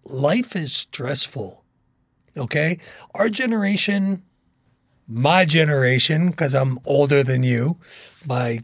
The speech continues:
I think, twenty years, something like that. I'll be fifty-seven, I'll just put it that way.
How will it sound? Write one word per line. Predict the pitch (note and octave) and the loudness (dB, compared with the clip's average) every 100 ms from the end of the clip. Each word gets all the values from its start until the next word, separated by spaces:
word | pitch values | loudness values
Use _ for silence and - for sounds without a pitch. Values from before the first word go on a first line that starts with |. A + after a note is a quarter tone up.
| - _ - | -12 _ -14
I | - | -10
think, | - A2+ | -8 -8
twenty | - - A#2+ F3 | -8 -6 -2 0
years, | A3 B3 C4 - - _ _ _ | 0 -2 -8 -14 -16 _ _ _
something | - G#3 G3+ A#3 | -8 -8 -4 -4
like | A#3+ A#3+ | -2 -4
that. | A#3 C4 B3 _ _ - | -6 -10 -10 _ _ -6
I'll | E3+ | -2
be | G#3 | -2
fifty-seven, | - G#3 - E3+ - C3 B2 | 0 -2 0 -2 0 0 -2
I'll | A#2+ | -4
just | B2 A#2 | -4 -6
put | C3 | -6
it | A2+ | -6
that | A2 G#2 | -6 -10
way. | G2 | -10